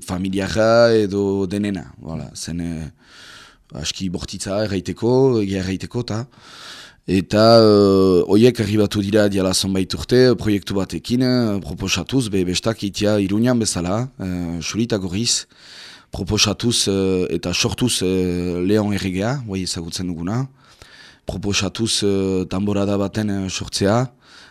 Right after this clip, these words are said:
eh, zahakin peinarekin, voilà, besta iteko balore desberdin batzuk proposatuz, eta joan da, eta bilakatu da, orain ezagutzen ditugun, eh, bestak, xuri eta gorriz,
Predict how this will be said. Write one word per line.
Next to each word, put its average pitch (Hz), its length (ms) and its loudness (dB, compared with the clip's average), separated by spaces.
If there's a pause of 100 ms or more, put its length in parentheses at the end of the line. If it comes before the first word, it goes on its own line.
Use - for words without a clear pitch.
(120)
eh, 87 160 -6
zahakin 95 540 -4
peinarekin, 101 640 -4 (500)
voilà, 95 260 -4 (240)
besta 127 300 2
iteko 151 440 4
balore 123 340 6
desberdin 120 460 0
batzuk 110 420 -4
proposatuz, 92 760 -4 (460)
eta 80 540 -8 (440)
joan 87 180 -4
da, 117 180 4
eta 92 380 -4 (260)
bilakatu 92 440 -4
da, 110 220 0 (640)
orain 107 340 -2
ezagutzen 98 520 -4
ditugun, 95 380 -6
eh, 87 280 -6 (200)
bestak, 120 460 -2 (160)
xuri 104 200 -4
eta 95 120 -6
gorriz, 92 400 -4